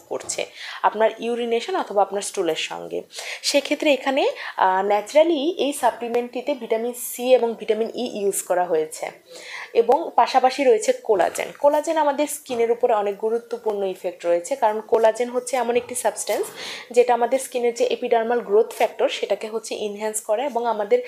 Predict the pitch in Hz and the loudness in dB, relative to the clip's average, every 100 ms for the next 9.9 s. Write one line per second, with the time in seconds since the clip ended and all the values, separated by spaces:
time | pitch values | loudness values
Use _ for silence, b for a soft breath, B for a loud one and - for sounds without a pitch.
0 | B B - 196 - - 233 247 214 214 | B B 0 0 -2 -6 2 2 2 -2
1 | 226 226 233 233 240 247 B B - 254 | -2 0 0 2 2 2 B B -6 -2
2 | 247 233 277 277 226 226 233 226 220 208 | -2 0 4 6 6 4 0 0 0 2
3 | 196 196 226 247 - 220 196 196 190 - | 2 2 0 -2 -4 -4 -2 -2 -4 -4
4 | 202 175 160 160 147 - 165 165 143 - | -2 -2 -2 -4 -8 -8 -8 -6 -8 -6
5 | - - B B B - - 277 285 294 | -6 -6 B B B 0 6 6 8 6
6 | 254 233 - 285 220 196 - 294 - - | 6 2 0 2 4 2 0 -2 -2 -4
7 | 285 285 - 240 240 330 - 254 - 220 | -2 -2 4 6 8 6 4 -2 0 -2
8 | 202 202 240 214 220 220 - 233 247 247 | 0 0 -2 0 -2 -2 -4 0 0 4
9 | 220 214 262 254 196 202 214 220 | 4 6 4 4 0 0 2 2